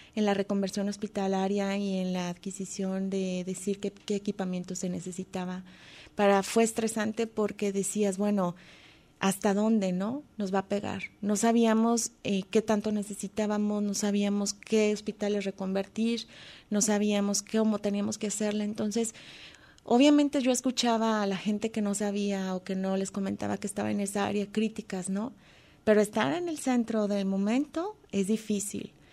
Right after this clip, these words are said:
O sea, uno puede decir, "Ay, se debieron de hacer esto, se debió de hacer esto, se debió de hacer esto", pero ante algo que era imaginario y un monstruo, que era el covid a nivel nacional, nosotros decíamos, "Bueno,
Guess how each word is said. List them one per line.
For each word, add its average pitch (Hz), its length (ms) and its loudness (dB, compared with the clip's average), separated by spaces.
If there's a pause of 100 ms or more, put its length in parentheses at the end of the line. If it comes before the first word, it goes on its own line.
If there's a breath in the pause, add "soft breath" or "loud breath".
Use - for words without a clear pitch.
(320 loud breath)
O 202 100 4
sea, 202 320 6
uno 240 240 6
puede 247 300 4
decir, 220 360 4
"Ay, 226 320 4 (480 loud breath)
se - 240 0
debieron 226 280 4
de 233 60 0
hacer 220 180 0
esto, 202 300 -6
se 208 140 -6
debió 208 220 2
de 233 60 2
hacer 220 240 0
esto, 196 240 -6
se 202 120 -4
debió 208 260 0
de 220 60 -2
hacer 110 180 -4
esto", - 320 -8 (460 loud breath)
pero 220 440 8 (340)
ante 208 340 6
algo 269 320 4
que 240 300 2
era 240 200 4
imaginario 220 840 2
y 208 120 4
un 214 360 6
monstruo, 220 580 0 (480 soft breath)
que 214 100 0
era 220 100 4
el 220 80 0
covid 214 320 0
a 226 40 2
nivel 208 260 0
nacional, 220 580 0
nosotros 226 540 0 (360 loud breath)
decíamos, 202 380 0
"Bueno, 208 340 2